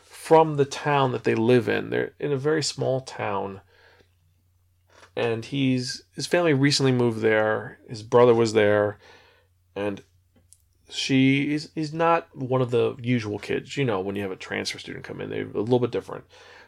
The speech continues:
But she convinces him to take her virginity, and they end up in a relationship because, hey, if a girl tells a guy, "I want you to have sex with me," they're like, "Uh-huh, okay." But then she's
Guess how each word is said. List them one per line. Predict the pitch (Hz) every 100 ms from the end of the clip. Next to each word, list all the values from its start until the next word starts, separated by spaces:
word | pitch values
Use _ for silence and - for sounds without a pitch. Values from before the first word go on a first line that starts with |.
| _
But | - 160 - - -
she | - 190
convinces | 190 170 151 - 147 135
him | 131 131 131 -
to | -
take | 127
her | 151
virginity, | 143 131 123 123 120 120 123 _ _
and | 135 135
they | 135
end | - 147
up | 147 139 - _ _
in | 110 110
a |
relationship | 120 135 226 320 - 117 101 104 -
because, | - 127 104 - - -
hey, | 143
if | 117
a | 127
girl | 156 208
tells | 202 185
a | 147
guy, | 160 156 -
"I | 135
want | 147 165
you | 151
to | 156 151 -
have | 143
sex | - 233
with | 170
me," | 147 151
they're | 151 156
like, | 143 123 -
"Uh-huh, | 175 156 180 -
okay." | 190 175 165 160 - - - _ _
But | 139 135
then | 165 165
she's | 143 - 160 160 143 -